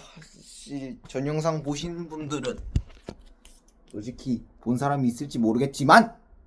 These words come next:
이제 군대에 갑니다. 뭐, 어쨌든 간에 지금 현재 칠십팔까지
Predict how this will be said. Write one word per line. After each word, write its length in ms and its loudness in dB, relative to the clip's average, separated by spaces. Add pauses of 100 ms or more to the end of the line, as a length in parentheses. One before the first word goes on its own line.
(1300)
이제 380 0
군대에 480 2
갑니다. 540 2 (4000)
뭐, 180 -14 (560)
어쨌든 440 0
간에 380 2 (680)
지금 300 0
현재 720 -2 (1000)
칠십팔까지 2750 -6